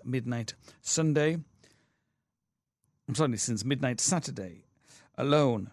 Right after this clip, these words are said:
five people had succumbed to the disease, bringing the national death toll to five hundred ninety-seven. The ministry added that on Saturday, medical teams conducted only eight thousand five hundred and eighty-seven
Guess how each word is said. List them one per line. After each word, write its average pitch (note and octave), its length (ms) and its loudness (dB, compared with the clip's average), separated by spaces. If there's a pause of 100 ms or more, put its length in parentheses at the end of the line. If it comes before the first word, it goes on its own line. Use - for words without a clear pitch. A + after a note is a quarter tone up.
(120)
five C#3+ 400 0
people A#2 460 -2 (280)
had A#2+ 120 -6
succumbed A2+ 800 -4
to - 100 -10
the G#2+ 120 -12
disease, A#2+ 580 -2 (220)
bringing D#3+ 320 2
the C3 80 2
national A#2+ 340 -2
death A2 240 -6
toll G2+ 300 -6
to - 120 -10
five C#3+ 360 -2
hundred A#2 260 -2
ninety-seven. G2 880 -6 (560)
The - 60 -14
ministry F#2+ 420 -8
added A#2 400 -4 (140)
that G#2+ 120 -16
on G#2+ 140 -8
Saturday, C#3 520 -2
medical A#2 380 -2
teams A#2+ 380 0
conducted B2+ 540 -2
only C3 360 2 (340)
eight F3 200 -4
thousand C#3 440 0
five C3 320 -4
hundred B2 260 -2
and B2+ 100 0
eighty-seven A#2+ 760 -4